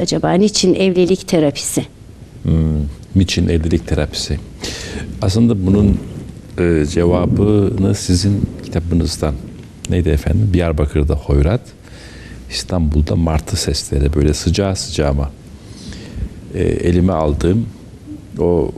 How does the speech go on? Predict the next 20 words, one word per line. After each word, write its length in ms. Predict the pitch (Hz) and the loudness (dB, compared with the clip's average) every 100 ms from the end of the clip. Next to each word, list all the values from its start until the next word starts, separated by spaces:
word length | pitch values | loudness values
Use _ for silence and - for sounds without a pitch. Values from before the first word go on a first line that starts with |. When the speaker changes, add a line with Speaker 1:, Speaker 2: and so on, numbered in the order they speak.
| - - - - - - - | -12 -16 -16 -16 -20 -16 -2
Speaker 2:
yazıdan 460 | 87 90 87 87 76 69 - - - - | 2 4 2 2 -2 -6 -12 -20 -18 -4
vereyim. 420 | - 71 87 90 - - - - - - - - - | -2 2 0 0 -6 -14 -18 -18 -18 -20 -20 -20 -4
"Hudutları 600 | 110 113 110 123 123 117 | 0 0 0 0 0 2
belli 360 | 107 107 107 104 | 0 2 0 4
değil 300 | 113 101 78 | 4 4 2
çapının," 560 | - 71 80 80 73 | -4 -2 0 2 0
diyor. 200 | 69 65 - | 0 -2 0
"Eşiğinde 680 | 78 - 90 92 98 95 | -2 2 4 4 2 0
diz 260 | 107 98 - | 0 0 -2
çök 340 | - 71 - | -6 -6 -4
büyük 300 | 76 76 78 | 0 0 -2
kapının, 540 | - - 85 82 127 180 - - - - - | -6 -4 0 0 0 -2 -8 -18 -20 -20 -20
sırlarla 840 | - - - 98 92 117 107 85 | -12 -8 0 2 2 0 0 0
örtülü 560 | 71 80 76 - 78 76 | 2 0 0 -2 0 2
büyük 320 | 90 98 - | 2 2 0
yapının, 500 | - - 78 90 123 139 - - - - - | -4 0 0 2 0 -2 -10 -14 -16 -16 -12
çiçeklerle 800 | - 117 104 - 120 92 82 80 | -2 -2 -2 0 0 2 2 0
nakışlı 580 | 80 90 - - 127 139 - - - - - - - | 0 -2 -2 0 0 0 -6 -18 -20 -20 -20 -20 -2
yolları 480 | 98 92 87 85 76 | 0 2 4 4 4
vardır." 560 | 67 64 - - - | 2 0 -4 -8 -8